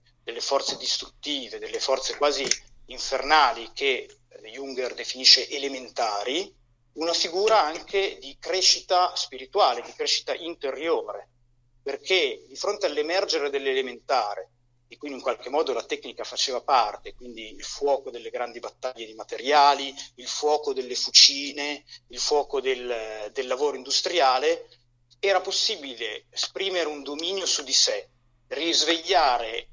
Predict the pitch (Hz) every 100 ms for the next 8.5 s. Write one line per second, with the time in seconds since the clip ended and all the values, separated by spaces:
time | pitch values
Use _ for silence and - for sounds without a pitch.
0 | - 151 143 - 185 160 123 127 131 127
1 | 170 151 147 160 175 185 226 277 427 -
2 | - 151 - 127 110 - _ _ _ _
3 | _ _ - - 147 202 208 170 156 185
4 | 185 160 143 135 - - - 135 127 113
5 | 113 98 95 - 95 - _ _ _ _
6 | - - - 180 208 202 - 208 170 143
7 | 147 165 151 139 143 135 - 135 - 131
8 | 120 117 101 98